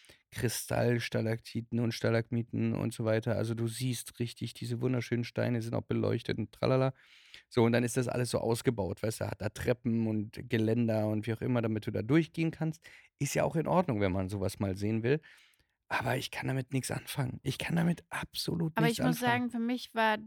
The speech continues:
Speaker 2: dieser Trip oder ist dieser Trip einfach rauszukommen aus, äh, Hanoi und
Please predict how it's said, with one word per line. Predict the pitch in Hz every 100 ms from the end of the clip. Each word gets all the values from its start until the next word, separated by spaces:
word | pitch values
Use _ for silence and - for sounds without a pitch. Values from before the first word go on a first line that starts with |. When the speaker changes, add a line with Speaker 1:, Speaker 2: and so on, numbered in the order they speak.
| - 220
Speaker 2:
dieser | 226 240 233
Trip | - 233
oder | 180 175 -
ist | 240 -
dieser | 190 185 175
Trip | - 202
einfach | - 190 190 -
rauszukommen | 185 240 - 233 226 214
aus, | 196 190 196 - - _ _ -
äh, | 202 190
Hanoi | 190 196 190 190 208 208
und | 196